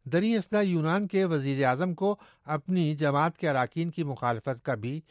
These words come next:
سامنا ہے۔ وہ خود بھی اس کے حق میں زیادہ نظر نہیں آتے، مگر ان کا کہنا ہے کہ یونان کے مالی بحران کے حل کے لیے انہیں یہ امدادی پیکج قبول کرنا پڑا ہے۔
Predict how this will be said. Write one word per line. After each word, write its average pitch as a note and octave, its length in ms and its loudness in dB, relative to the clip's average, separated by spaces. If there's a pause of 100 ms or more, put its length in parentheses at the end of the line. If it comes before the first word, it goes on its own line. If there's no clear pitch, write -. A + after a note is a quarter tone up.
(280)
سامنا C3+ 380 0
ہے۔ F2+ 180 -10 (500)
وہ D3+ 200 0
خود F#3+ 280 -2
بھی E3 260 0
اس - 120 -8
کے B2 140 -2
حق D3+ 220 -2
میں D#3+ 160 -2 (260)
زیادہ C3+ 540 0
نظر C#3 300 -2
نہیں B2+ 320 -4
آتے، B2+ 360 -2 (520)
مگر F3 200 0
ان F#3+ 120 -2
کا F3+ 80 -2
کہنا E3 420 -2
ہے F#3 100 -2
کہ G3 100 -4
یونان D3+ 480 -2
کے E3 220 -2 (300)
مالی C#3 480 2
بحران C3+ 400 0
کے C#3 120 -6
حل B2+ 160 -2
کے D#3+ 140 -4
لیے C#3+ 300 -2 (280)
انہیں D3+ 440 0 (300)
یہ D3 440 -2
امدادی C3 420 0
پیکج C3 400 -2 (300)
قبول C3+ 320 -2
کرنا A#2+ 360 -6
پڑا D3 300 2
ہے۔ F#2+ 220 -10